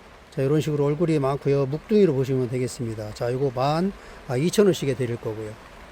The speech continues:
자, 원종 롱게시마는 다 마감됐고요. 자, 요거 벨바라만 지금,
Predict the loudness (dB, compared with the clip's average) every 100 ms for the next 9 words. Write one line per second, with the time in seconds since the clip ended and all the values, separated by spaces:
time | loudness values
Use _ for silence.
0 | -20 -20 -20 -20 -20 -20 -20 -20 -20 -20
1 | -20 -20 -8 -2 4 6 8 8 8 6
2 | 4 2 2 0 -2 -2 2 4 4 2
3 | 4 2 4 2 2 -2 0 0 2 4
4 | 4 4 2 0 0 0 0